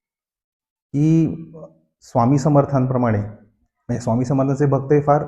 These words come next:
अंतरंगी भक्त होते, तसेच साईबाबांना ते, अ, निर्माण करता आले का किंवा त्यांचे अंतरंगी भक्त कोण होते का? दुसरी गोष्ट म्हणजे एवढ्या मोठ्या विभूतींना, म्हणजे ज्यांनी अक्षरशः आपण दत्तावचा अवतार म्हणतो, की त्यांना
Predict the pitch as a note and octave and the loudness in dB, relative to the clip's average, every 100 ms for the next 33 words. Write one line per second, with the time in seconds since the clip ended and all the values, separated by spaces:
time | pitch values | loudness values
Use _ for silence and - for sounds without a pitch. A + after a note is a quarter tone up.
0 | - - _ _ - B2+ C3 C#3+ D3 C#3 | -10 -20 _ _ -4 -2 2 2 4 4
1 | B2+ B2+ A2+ A2+ A#2 A#2+ D#3 D3 A#2+ C3 | 2 0 -2 -4 -8 -4 -4 0 0 2
2 | C#3 C#3+ D3 D3 D3 D3+ - B2 C3 C3 | -2 -2 -2 0 0 -2 -4 -4 -2 -2
3 | B2 A#2+ C3+ C3 A#2+ A2+ C3+ B2 A#2+ A#2 | -2 0 0 0 -2 0 0 0 -4 -12
4 | _ _ _ _ _ _ - C#3 C3+ C3 | _ _ _ _ _ _ 0 0 2 0
5 | C#3 - B2 C#3 C#3+ C#3+ C3 B2 C#3+ D3 | 0 0 0 2 4 4 2 2 0 4
6 | C#3+ A#2+ A2+ C#3 A#2+ A2 - _ _ _ | 4 4 2 0 0 -4 -12 _ _ _
7 | _ _ _ _ _ - A#2+ A2+ C#3+ C#3 | _ _ _ _ _ -6 -4 0 2 2
8 | C#3 C#3+ D3 D3 D3 D3 - - _ B2+ | 2 2 4 4 4 0 -10 -20 _ 0
9 | B2 C3 D3 D3+ D#3 - - _ _ _ | 2 4 2 -2 -6 -10 -18 _ _ _
10 | - C3 B2+ D#3 C#3+ B2+ B2+ B2 A#2 A#2+ | -4 0 2 4 4 4 0 0 0 0
11 | B2 B2 C3+ - - - C3+ C#3 D3+ D3 | 0 0 0 -2 -12 -6 -2 0 0 0
12 | C#3 A2+ - C3+ C3+ B2 A2 C#3 B2+ A2+ | 2 0 2 2 4 4 4 2 2 -2
13 | G#2+ A2 - _ _ _ - C3+ - B2 | -4 -6 -10 _ _ _ -10 -8 -2 0
14 | C3+ E3 F3 F3 | 2 2 2 -2